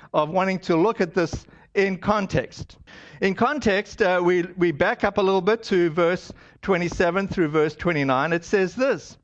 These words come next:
"But don't be so concerned about perishable things like food. Spend your energy seeking the eternal life that the Son of Man can give you. For God the Father has given me the seal of his approval."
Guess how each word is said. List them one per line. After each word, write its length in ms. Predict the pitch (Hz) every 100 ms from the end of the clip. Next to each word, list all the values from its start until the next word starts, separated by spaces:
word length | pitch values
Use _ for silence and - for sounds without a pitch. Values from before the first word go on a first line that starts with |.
| -
"But 160 | 214
don't 260 | 247 294 247
be 120 | 240
so 240 | - 240
concerned 680 | 233 214 180 - 196 165 170
about 400 | 170 151 165 -
perishable 600 | - 262 254 - 156 131
things 440 | 123 139 139 165 175
like 220 | 151 147
food. 500 | 202 233 156 117 - _ -
Spend 580 | - - 247 269 330 262
your 300 | 226 208 180 -
energy 680 | 202 208 190 131 120 104 127 - _
seeking 800 | - - - 277 247 185 170 196 -
the 180 | 160 170
eternal 560 | 143 190 214 226 226
life 500 | 180 160 143 165 - _ _ _ _
that 240 | 160 147 - _
the 100 | 143
Son 300 | - - 226
of 140 | 214 165
Man 440 | 160 151 156 180 - _
can 220 | - 143
give 260 | 123 175 170
you. 260 | 123 - - _ _
For 300 | - 202 156
God 440 | 196 269 294 247
the 100 | 208
Father 720 | 156 208 196 180 120 113 143 - _ _
has 280 | 190 175 143
given 360 | 226 262 226
me 420 | 180 139 165 170 - -
the 120 | 156
seal 600 | - - 247 214 156 -
of 180 | 160 143
his 200 | 151 143
approval." 720 | 165 202 240 226 127 117